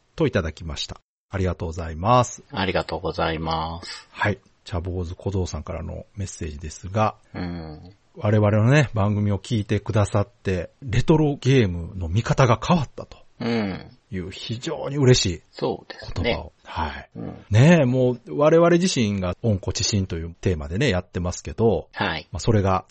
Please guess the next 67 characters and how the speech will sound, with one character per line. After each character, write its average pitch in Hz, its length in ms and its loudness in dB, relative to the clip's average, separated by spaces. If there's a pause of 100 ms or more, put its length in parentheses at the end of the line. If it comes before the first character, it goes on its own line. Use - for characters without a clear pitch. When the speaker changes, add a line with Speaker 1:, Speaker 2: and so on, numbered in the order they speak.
Speaker 1:
伝 110 100 6
わ 107 80 6
っ - 80 -2
て、 87 380 -2
Speaker 2:
う 135 60 -8
ん。 87 320 -8
Speaker 1:
ね、 123 160 0
レ 92 140 0
ト 95 100 -2
ロ 90 120 -2
ゲ 95 180 0
ー 90 40 -2
ム 82 180 -6
を 82 40 -12
改 95 360 -2
め 82 80 -4
て 78 280 -8
遊 - 180 -6
ん - 20 -4
で 87 80 -2
み 85 80 -4
る 82 80 -8
と 87 80 -6
面 95 140 0
白 92 280 -2
い 95 260 -8 (100)
ん - 20 -8
だ 92 140 -2
な 127 120 6
っ 135 80 -6
て 87 120 -8
い 85 40 -6
う 82 40 -8
の 82 100 -8
を 95 60 -6
ね、 135 300 -2
感 - 160 -4
じ 98 100 -4
て 87 80 -6
も 82 140 -4
ら 85 100 0
え 78 40 -6
た 80 100 -10
ら。 - 60 -12
Speaker 2:
う - 20 -12
ん - 20 -8
う - 0 -
ん - 20 -8
う - 0 -
ん。 - 20 -8
Speaker 1:
し - 60 -10
か 135 80 2
も 110 140 0
お 110 40 -2
子 151 140 -2
さ 160 140 4
ん 156 60 2
と 165 100 2
ね、 185 240 8 (160)
遊 101 200 -6
ば 85 120 -2
れ 82 100 -4
て 87 140 -8
る 90 100 -10
と。 80 180 -14 (120)
Speaker 2:
う 101 60 -8
ん。 92 500 -6